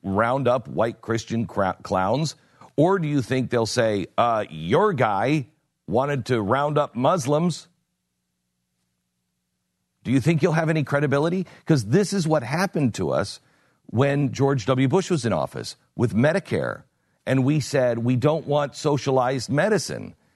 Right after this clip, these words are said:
People said, "Your guy did it." When we said, um, uh, "We don't want wiretapping, the N S A has gone too far," what did they say?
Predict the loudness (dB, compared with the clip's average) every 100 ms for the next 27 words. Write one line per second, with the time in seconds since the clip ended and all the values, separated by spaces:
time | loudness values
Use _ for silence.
0 | _ _ 0 2 2 2 2 0 -2 -6
1 | -4 0 2 2 0 -2 -2 -2 -2 -4
2 | _ -2 0 2 2 2 2 2 2 0
3 | -4 -10 _ -2 0 2 0 0 -2 -6
4 | -4 -2 0 0 0 2 2 0 -2 -2
5 | -2 -2 -2 0 2 0 -2 -2 -2 -2
6 | -4 -4 0 2 2 0 0 0 0 -2
7 | -2 -2 -2 0 0 2 0 -4 -2 0
8 | 2 0 0 -2 -2 -4